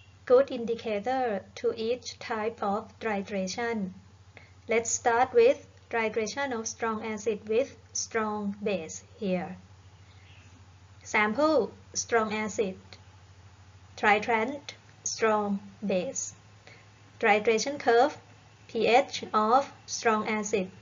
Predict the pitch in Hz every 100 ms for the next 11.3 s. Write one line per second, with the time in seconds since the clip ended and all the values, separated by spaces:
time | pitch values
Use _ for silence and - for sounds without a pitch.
0 | - - 208 - 214 208 185 185 196 202
1 | 262 - - - - - - - 214 214
2 | 220 208 220 214 208 240 285 330 - 214
3 | 208 208 208 - 202 208 - - - 226
4 | 202 202 247 226 190 - _ _ - -
5 | - - - - - 226 240 294 - 247
6 | 240 277 311 240 220 220 208 - 247 226
7 | 226 - - 208 247 - - - - -
8 | - - - - 214 196 208 202 196 -
9 | 214 214 247 254 208 196 196 190 - 202
10 | 208 - 208 202 - - 208 190 190 -
11 | 180 -